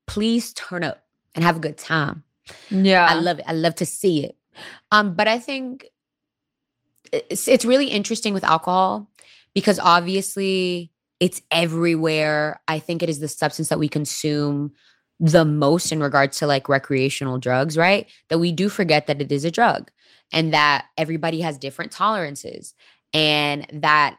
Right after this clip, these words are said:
Speaker 1: consuming great amounts on a regular s-, like,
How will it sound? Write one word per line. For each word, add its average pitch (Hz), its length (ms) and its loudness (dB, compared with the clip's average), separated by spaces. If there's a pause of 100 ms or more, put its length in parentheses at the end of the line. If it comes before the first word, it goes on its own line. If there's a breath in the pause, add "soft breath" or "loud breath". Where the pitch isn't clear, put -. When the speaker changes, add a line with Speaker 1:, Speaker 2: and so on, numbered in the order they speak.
(100)
Speaker 1:
consuming 196 880 -2
great 170 260 2
amounts 175 520 0
on 156 80 -2
a 151 60 -4
regular 165 280 0
s-, - 140 -10 (160)
like, 165 300 2